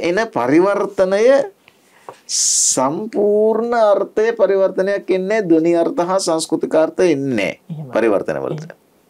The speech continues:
Speaker 1: දැන් මේක ටිකක් දිගට කියන්න තියෙන කාරණාවක්. අපේ ප්‍රශ්න අඩු කරලා හරි
Speaker 2: එහෙමයි, කතා
Speaker 1: මේ
Speaker 2: කරන්න.
Speaker 1: කාරණාව කතා කරන්න ඕනේ.
Speaker 2: එහෙමයි.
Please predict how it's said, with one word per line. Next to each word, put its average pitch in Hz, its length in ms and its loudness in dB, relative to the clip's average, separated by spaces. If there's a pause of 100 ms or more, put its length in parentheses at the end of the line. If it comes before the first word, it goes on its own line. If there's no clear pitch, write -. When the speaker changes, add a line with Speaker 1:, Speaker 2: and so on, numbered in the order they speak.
(1080)
Speaker 1:
දැන් 110 140 -2
මේක 127 240 -2
ටිකක් 127 380 -2
දිගට 127 440 -2
කියන්න 131 360 -2
තියෙන 107 260 0
කාරණාවක්. 123 640 0
අපේ 110 260 2
ප්‍රශ්න - 460 -4
අඩු 98 240 0
කරලා 139 320 0
හරි 175 220 2 (100)
Speaker 2:
එහෙමයි, 151 340 -4
කතා 139 140 -10
Speaker 1:
මේ 120 120 0
Speaker 2:
කරන්න. 117 100 -2
Speaker 1:
කාරණාව 131 380 0
කතා 170 240 0
කරන්න 117 300 0
ඕනේ. 85 140 -6
Speaker 2:
එහෙමයි. 147 240 -6